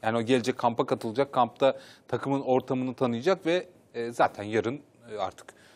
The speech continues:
e, Zira Türkiye Kupası maçlarıyla, e, şeye başlıyor, ikinci yarı başlıyor. Ama bu, bundan sonra yapılacak transferleri biraz daha böyle hani,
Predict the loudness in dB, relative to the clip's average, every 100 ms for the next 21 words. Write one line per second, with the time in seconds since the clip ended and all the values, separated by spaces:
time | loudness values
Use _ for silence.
0 | _ -10 -8 -2 4 4 4 0 0 0
1 | -2 -2 0 0 2 0 4 4 4 0
2 | -2 -2 2 4 4 4 2 0 0 -6
3 | 0 2 4 2 2 0 0 -4 -20 -10
4 | -2 0 2 0 -2 -12 -4 0 4 4
5 | 6 6 6 4 2 2 0 0 0 4
6 | 2 4 -2 -2 -6 _ _ _ 4 4
7 | 4 2 2 4 4 2 0 -4 -4